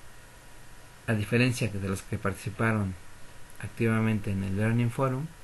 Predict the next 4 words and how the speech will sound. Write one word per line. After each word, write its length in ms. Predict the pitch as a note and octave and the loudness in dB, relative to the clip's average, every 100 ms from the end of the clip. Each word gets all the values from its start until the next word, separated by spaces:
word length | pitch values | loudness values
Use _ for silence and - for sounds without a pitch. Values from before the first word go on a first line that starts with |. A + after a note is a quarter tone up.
| - - - - - | -16 -14 -16 -4 4
pues 320 | C#3+ D3+ - - - - - - - - - - - - - - - - - - - - - | 4 4 -4 -14 -16 -16 -14 -14 -12 -14 -14 -14 -10 -8 -6 -8 -10 -14 -14 -12 -12 -12 0
puede 180 | A#2 G#2+ | 4 6
aumentar 460 | G#2 A2 A2 B2+ C3 - - - - - - - - - | 6 4 4 0 0 -8 -6 -4 -4 -6 -12 -14 -16 -6
uno, 520 | A2+ A2 A2+ A2+ A2+ | 2 4 6 4 2